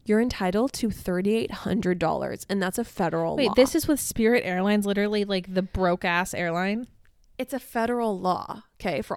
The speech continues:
Speaker 1: all airlines.
Speaker 2: Thanks, Joe.
Speaker 1: Department of Transportation.
Speaker 2: I'm
Speaker 1: Yeah.
Speaker 2: turned on right now. I'm so stoked. That's amazing.
Speaker 1: I was too, 'cause I was thinking,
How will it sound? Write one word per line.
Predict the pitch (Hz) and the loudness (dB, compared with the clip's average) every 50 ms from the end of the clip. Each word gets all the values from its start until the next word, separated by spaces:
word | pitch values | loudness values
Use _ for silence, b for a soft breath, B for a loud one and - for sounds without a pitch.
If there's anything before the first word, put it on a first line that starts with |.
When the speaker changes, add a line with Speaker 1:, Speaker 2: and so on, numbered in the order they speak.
| - | -2
Speaker 1:
all | 170 180 185 - | 0 0 0 0
airlines. | - 175 180 175 175 156 156 - - - - - | -2 -4 -4 -4 -6 -8 -8 -10 -14 -14 -14 -4
Speaker 2:
Thanks, | - - 202 214 262 - - - | 2 4 6 6 4 4 0 2
Joe. | - 233 196 180 175 180 190 226 - - - - | 4 6 8 8 8 8 6 4 0 -6 -14 -8
Speaker 1:
Department | - 233 - - 226 214 - - 254 247 | -6 -4 -2 0 0 0 0 0 0 0
of | 240 - | -2 -2
Transportation. | - - 214 202 202 - - 202 - 202 185 185 170 - - - - - 220 208 - _ _ - - - | -2 -4 -2 -2 -2 -2 -4 -6 -4 -2 -2 -2 -2 -4 -6 -6 -8 -8 -10 -12 -14 _ _ -8 0 4
Speaker 2:
I'm | 208 226 | 6 6
Speaker 1:
Yeah. | 233 - - - | 6 4 2 0
Speaker 2:
turned | - - 214 202 196 190 | 2 6 6 6 6 4
on | 175 180 170 170 | 4 2 2 0
right | 165 160 143 | -2 -2 -2
now. | 151 151 143 | -2 -2 -2
I'm | 156 185 | -4 -4
so | - - - 180 170 | -4 0 0 0 0
stoked. | 170 - - 143 127 156 - - - | 0 -2 -2 -2 -2 -2 -6 -8 -4
That's | - 175 190 - | -4 -2 -2 -2
amazing. | 180 175 180 170 175 156 131 - - - 190 | -2 -2 -2 -4 -4 -6 -6 -6 -6 -4 0
Speaker 1:
I | 247 | 0
was | 262 262 302 302 - - | 2 2 2 0 -2 -4
too, | - - - 359 381 - 175 | -4 -2 0 0 0 0 0
'cause | - 226 226 | 0 2 2
I | 226 | 2
was | 226 220 | 2 2
thinking, | - 247 247 254 247 233 226 220 | 2 2 2 2 2 0 0 -2